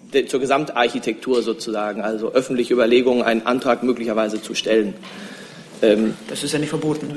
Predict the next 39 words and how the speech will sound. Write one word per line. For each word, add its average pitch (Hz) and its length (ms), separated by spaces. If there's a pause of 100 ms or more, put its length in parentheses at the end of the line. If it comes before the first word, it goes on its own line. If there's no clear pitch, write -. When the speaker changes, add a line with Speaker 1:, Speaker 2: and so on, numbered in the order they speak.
(140)
Speaker 1:
Nee, 160 200
ist 156 200
nicht 156 120
verboten, 143 520
nur 139 180
die, 127 380
die 127 260
Wahrnehmung 147 520
in 123 100
der 120 120
Republik 123 340
ist - 180
teilweise, 117 560
äh, 110 340
eine, 110 340
eine 117 200
etwas 120 260
andere. 117 540
Also, 107 280 (280)
wir 127 80
sind 147 140
in 139 80
einem 131 100
sehr 139 160
frühen 131 220
Stadium 131 360
und 123 140
ein - 80
Antrag 127 340
in 120 120
den 120 60
Bundesrat 117 520
ist - 240
ehrlich 117 240
gesagt 110 340
nun 107 100
auch 113 180
nichts 120 200
Spektakuläres. 113 840